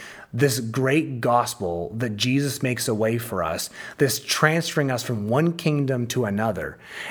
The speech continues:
And instead of attacking the gospel or the transference of kingdoms, people started attacking the person doing the transferring. What's the point to arguing the gospel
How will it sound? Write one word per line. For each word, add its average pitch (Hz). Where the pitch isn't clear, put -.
And 160
instead 160
of 202
attacking 117
the 113
gospel 107
or 117
the 113
transference 135
of 95
kingdoms, 110
people 180
started 151
attacking 131
the 110
person 120
doing 147
the 127
transferring. 85
What's 185
the 208
point 175
to -
arguing 131
the 107
gospel 110